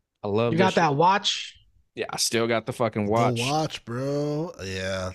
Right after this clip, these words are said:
Speaker 1: The
Speaker 3: that's
Speaker 1: watch.
Speaker 3: nice.
Speaker 1: I still use the watch. So I'd rather they sell me a physical item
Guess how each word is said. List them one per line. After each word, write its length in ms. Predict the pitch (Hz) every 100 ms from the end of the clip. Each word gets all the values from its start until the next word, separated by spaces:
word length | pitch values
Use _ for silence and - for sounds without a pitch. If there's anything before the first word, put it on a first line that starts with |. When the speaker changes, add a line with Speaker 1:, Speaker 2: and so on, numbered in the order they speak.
| -
Speaker 1:
The 100 | 95
Speaker 3:
that's 120 | 98
Speaker 1:
watch. 400 | 90 104 120 76
Speaker 3:
nice. 320 | 80 - - -
Speaker 1:
I 100 | 104
still 300 | - 120 120
use 280 | 113 117 113
the 100 | 98
watch. 380 | 95 117 110 -
So 360 | 117 104 95 - _ _ _ -
I'd 140 | 120
rather 560 | 139 147 147 143 143 135
they 640 | 120 120 117 117 113 101 _
sell 380 | - - 123 127
me 300 | 127 120 110
a 460 | 92 104 101 98 92
physical 760 | - - 127 120 113 107 95 -
item 480 | 87 110 135 196